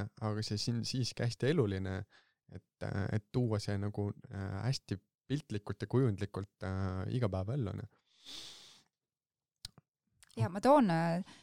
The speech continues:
Speaker 2: ma pean ikka selle välja ütlema, et selle hingamise nagu vastaspoole ka välja, et miks on hea vahel nagu kiiremini hingata ja sügavamalt.
Speaker 1: <laughs>
Speaker 2: Et kui vahest on selline tunne, et, äh, no, et hakkad mõtlema, "Ma ei viitsi seda ära teha, ma ei taha seda ära teha," siis on vastupidine hingamine väga hea.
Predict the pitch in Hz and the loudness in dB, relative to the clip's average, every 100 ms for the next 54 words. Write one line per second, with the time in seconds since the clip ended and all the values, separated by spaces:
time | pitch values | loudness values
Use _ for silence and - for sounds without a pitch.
0 | _ - 185 - 254 196 165 196 175 208 | _ -2 -2 2 2 2 -2 -8 -6 -2
1 | 185 185 - 170 165 156 175 175 208 226 | -2 -2 -4 -6 -6 -6 -4 0 0 0
2 | 156 165 180 170 - 90 175 - 175 - | -2 -4 -6 -8 -8 -6 -2 -2 -4 -10
3 | 170 160 185 175 170 - 165 190 185 185 | -10 -6 -4 -2 -4 -4 -8 -8 -6 -2
4 | 156 202 165 180 175 165 165 185 214 165 | 0 2 2 0 0 0 -2 0 0 2
5 | 160 160 185 - - - 180 190 196 - | 2 2 0 -2 -6 -8 -6 -4 -4 -4
6 | - - - - - 139 170 - - - | 0 2 2 2 2 0 0 -6 -14 -12
7 | - 180 233 285 185 185 240 208 175 196 | -4 0 0 0 -4 -2 0 0 -2 -2
8 | 226 - - - - - - - - 185 | -2 -4 -6 -6 -6 -6 -8 -12 -14 -6
9 | 202 202 - 185 185 180 185 - 175 175 | -4 -4 -6 -8 -6 -4 -4 -4 -4 -4
10 | 180 175 208 - 170 180 185 190 180 - | -4 -4 -6 -6 -8 -6 -6 -4 -4 -4
11 | 196 165 - - 214 185 - 170 202 170 | -4 -6 -6 2 6 6 6 0 0 0
12 | 196 185 - 175 165 190 - 151 156 156 | 2 2 2 0 0 0 -2 -2 2 4
13 | 156 196 180 151 156 160 175 160 | 8 8 8 6 4 2 2 2